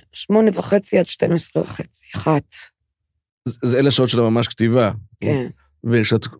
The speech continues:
Speaker 2: בזמן שאת כותבת ספר, את מסתובבת עם זה בראש כל הזמן? זאת אומרת, אה,
Speaker 1: אין ברירה.
Speaker 2: כן.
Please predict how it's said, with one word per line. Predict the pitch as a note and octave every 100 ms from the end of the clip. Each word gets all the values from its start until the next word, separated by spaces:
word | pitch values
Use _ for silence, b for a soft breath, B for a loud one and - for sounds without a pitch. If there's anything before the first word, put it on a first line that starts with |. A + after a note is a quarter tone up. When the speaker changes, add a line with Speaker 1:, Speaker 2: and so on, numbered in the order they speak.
| G#2+
Speaker 2:
בזמן | A2 G#2 B2+
שאת | B2+
כותבת | - G#2+ A2+ A2
ספר, | - G#2+ G#2+ G#2
את | -
מסתובבת | A2 - G#2+ A#2 A2
עם | A2
זה | G2+
בראש | G2+ G#2 G#2
כל | - F#2+
הזמן? | F#2 G#2+ D#3+ F#3+
זאת | D#3
אומרת, | A#2+ -
אה, | G#2+ G2 G2+ F#2+ G2 _ -
Speaker 1:
אין | F#3
ברירה. | G3 F3 C#3+ B2+ A#2 _ _ _
Speaker 2:
כן. | - G2+